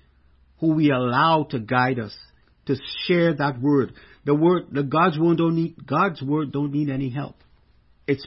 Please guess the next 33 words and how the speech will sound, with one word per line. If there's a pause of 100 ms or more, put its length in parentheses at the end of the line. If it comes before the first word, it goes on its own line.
powerful
enough (100)
on
its
own (220)
to
accomplish. (440)
All
we
have
to
do
is
speak (680)
the
word. (1400)
Love (120)
people. (1200)
Have
compassion
and
show
mercy (180)
and
meet
people
where
they
are. (180)
Why? (180)
That's
what
Jesus